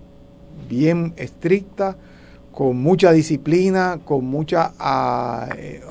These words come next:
apertura hacia los sectores económicos, políticos, sectores industriales, sectores académicos,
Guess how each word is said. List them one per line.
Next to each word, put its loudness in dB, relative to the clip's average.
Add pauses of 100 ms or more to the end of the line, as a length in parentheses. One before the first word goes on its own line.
apertura 6
hacia -4
los -2
sectores 2 (320)
económicos, 0
políticos, 0
sectores -2 (360)
industriales, 2
sectores -2
académicos, 0